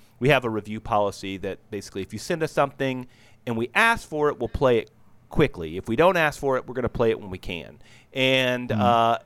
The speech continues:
Speaker 1: we, if we don't like it, we reserve the right not to talk about it. But I, we always,
Speaker 2: Mm-hmm.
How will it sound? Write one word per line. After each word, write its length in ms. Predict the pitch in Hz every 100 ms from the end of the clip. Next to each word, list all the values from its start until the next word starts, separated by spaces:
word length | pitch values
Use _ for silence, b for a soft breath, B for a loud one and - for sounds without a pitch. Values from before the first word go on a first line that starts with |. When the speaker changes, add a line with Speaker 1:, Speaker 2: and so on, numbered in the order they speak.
| -
Speaker 1:
we, 240 | 143 135 -
if 120 | -
we 60 |
don't 140 | 139 135
like 240 | 240 247
it, 220 | 170 151 -
we 140 | 139
reserve 400 | 147 139 131 131
the 100 | 113
right 240 | 113 110 90
not 200 | 101 -
to 80 |
talk 260 | - 151 127
about 220 | 87 71
it. 100 | - - _ -
But 100 | -
I, 140 | 185 247
we 180 | 170 185
always, 300 | 226 214 107
Speaker 2:
Mm-hmm. 120 | 107